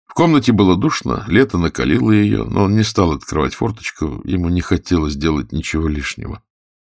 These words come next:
Положив на тахту чемодан, он открыл его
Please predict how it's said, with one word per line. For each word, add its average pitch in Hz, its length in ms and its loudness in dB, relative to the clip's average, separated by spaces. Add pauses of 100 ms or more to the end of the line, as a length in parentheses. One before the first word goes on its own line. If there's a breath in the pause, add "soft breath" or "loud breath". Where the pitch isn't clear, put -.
(220)
Положив 104 400 4
на 90 120 2
тахту 85 320 -2
чемодан, 87 500 0
он 82 120 0
открыл 104 360 0
его 92 400 4